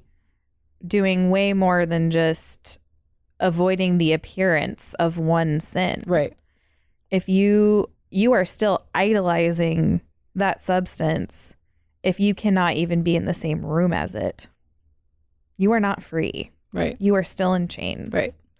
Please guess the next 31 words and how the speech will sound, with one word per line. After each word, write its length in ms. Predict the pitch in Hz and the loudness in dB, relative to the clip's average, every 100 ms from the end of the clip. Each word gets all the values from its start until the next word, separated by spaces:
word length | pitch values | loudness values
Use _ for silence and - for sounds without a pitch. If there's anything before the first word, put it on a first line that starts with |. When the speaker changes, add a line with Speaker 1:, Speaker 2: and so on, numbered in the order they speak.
| _ _ _ _ _ - - - | _ _ _ _ _ -20 -8 0
Speaker 2:
And 120 | 220 | 2
if 100 | 220 | 2
you 160 | 262 | 2
are, 300 | 233 247 247 - | 2 2 0 0
if 160 | 190 | 0
you 140 | 220 226 | 4 4
are 160 | 226 | 2
legitimately 580 | 220 185 180 180 170 170 | 2 2 2 2 2 0
saved 480 | - 160 156 185 185 | 2 2 4 2 -2
and 240 | 151 170 | 0 2
you 120 | 175 165 | 2 2
still 320 | - 165 175 | 2 2 2
feel 540 | - 170 156 175 185 - - - - - | 2 2 4 4 2 -4 -20 -20 -20 -20
some 280 | - 190 175 | -4 -2 0
bondage 880 | 160 160 165 180 196 196 - - - - | 2 2 2 2 2 2 -2 -2 -4 -4
towards 340 | - 196 196 | 0 2 2
that, 260 | 226 247 185 | 2 2 2
you 140 | 190 | 0
can 320 | - 247 226 | 2 4 4
let 240 | 185 220 - | 4 0 2
people 260 | 240 240 | 0 2
know. 460 | 240 220 240 175 160 - | 4 4 2 0 -4 -4
Speaker 1:
Yes. 460 | 180 208 330 220 - | 0 4 2 0 0
Speaker 2:
They, 160 | 190 | -2
people 360 | 208 220 220 262 | 0 -2 2 4
will 140 | 262 | 4
be 540 | 202 202 226 240 226 202 | 4 2 4 4 2 2
accommodating. 920 | 156 - 185 208 185 156 139 107 139 | -2 0 0 2 2 2 2 -2 -2
People, 540 | - 196 233 208 208 | 0 4 4 4 4
Speaker 1:
Yes. 480 | 175 - - - - - _ - | 2 -4 -16 -18 -20 -20 _ -2
Speaker 2:
it, 220 | 190 | -2